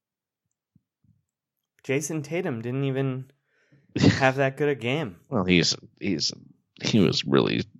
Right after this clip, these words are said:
Speaker 2: sleepy. It was a really early game.
Speaker 1: <laughs>
Speaker 2: He needs, he needs, like, thirteen or fourteen hours of sleep a night.
Speaker 1: He's an infant.
Speaker 2: He's still breastfeeding, yeah.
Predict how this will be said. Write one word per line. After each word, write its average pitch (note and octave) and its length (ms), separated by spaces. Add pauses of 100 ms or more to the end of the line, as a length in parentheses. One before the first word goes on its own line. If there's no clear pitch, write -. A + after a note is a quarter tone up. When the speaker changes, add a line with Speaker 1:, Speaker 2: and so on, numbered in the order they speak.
Speaker 2:
sleepy. A#1+ 580
It D2 60
was F#2+ 160
a E2 80
really B1+ 280
early A#1 320
game. A#1+ 380 (1400)
Speaker 1:
<laughs> G#3 240 (680)
Speaker 2:
He - 200
needs, G#2 440
he G#2+ 120
needs, G2 280
like, D#2+ 200
thirteen E2+ 420
or D2+ 80
fourteen C#2+ 420
hours A1 520
of - 120
sleep - 360
a - 60
night. B1+ 440
Speaker 1:
He's - 420
an F#2+ 120
infant. G2+ 400
Speaker 2:
He's A#2 120
still A#2 200
breastfeeding, D2+ 760
yeah. F#2+ 640